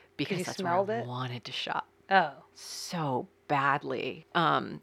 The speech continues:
Speaker 1: at Christmas time, sometimes we would get, like, a new pair of American Eagle jeans or an American Eagle shirt, and that was a really, really big deal. This was, like, high school, and that was a really big deal. I used to, like, my sister and I would swap t-shirts so that we could make our, like, four American Eagle <laughs> t-shirts last that much longer. We could almost have a full week out of it.
Speaker 2: Yeah.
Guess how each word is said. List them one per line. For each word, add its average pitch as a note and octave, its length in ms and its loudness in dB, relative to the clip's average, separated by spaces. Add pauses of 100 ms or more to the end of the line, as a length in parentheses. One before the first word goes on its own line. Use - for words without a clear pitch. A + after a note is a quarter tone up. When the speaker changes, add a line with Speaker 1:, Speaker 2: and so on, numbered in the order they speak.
Speaker 1:
at F3 120 6
Christmas - 440 -4
time, G#3+ 360 2
sometimes F#3+ 480 0
we F3 120 2
would E3+ 160 2
get, D#3+ 180 8
like, D#3 140 -2
a D#3+ 40 -2
new D3+ 200 0
pair D#3 300 6
of D3 180 2
American D3+ 400 -2
Eagle D3 320 -4
jeans D3 760 -6
or C#3 400 4
an D3+ 60 2
American C#3+ 400 0
Eagle D3 240 -2
shirt, C3+ 460 -2 (180)
and C#3 540 0
that C#3 140 6
was - 160 -2
a F3 80 0 (160)
really, C#3 360 -2
really B2 240 -6
big C3+ 180 -8
deal. - 180 -2
This F#3+ 140 8
was, G#3+ 140 4
like, D#3+ 100 2
high C3 160 0
school, - 480 -4 (320)
and E3 160 6
that D#3 80 6
was F#3 100 -2
a A3+ 60 4
really D3+ 220 4
big C#3 180 -2
deal. C#3+ 220 0
I D3 80 2
used D#3 220 -4
to, E3 100 2
like, D3 240 0
my D#3 240 4
sister D3+ 240 -4
and C#3+ 80 4
I C3+ 80 2
would - 160 -6
swap - 360 4
t-shirts - 520 -2
so C#3 100 0
that C3+ 100 -2
we D3 100 0
could C#3+ 100 -8
make C3+ 220 -2
our, A#2+ 100 4
like, A2+ 180 0
four C3 520 4
American C#3+ 440 0
Eagle C3+ 200 -2
<laughs> - 20 -4
t-shirts - 580 4
last - 400 6
that E3 240 12
much - 240 6
longer. E3+ 400 4
We G3 60 2
could F3+ 80 8
almost G3 220 10
have - 120 0
a C#3+ 60 -10
full D3 180 2
week C#3+ 200 -4
out - 120 -6
of - 80 -10
it. - 220 -10
Speaker 2:
Yeah. D#3+ 300 -10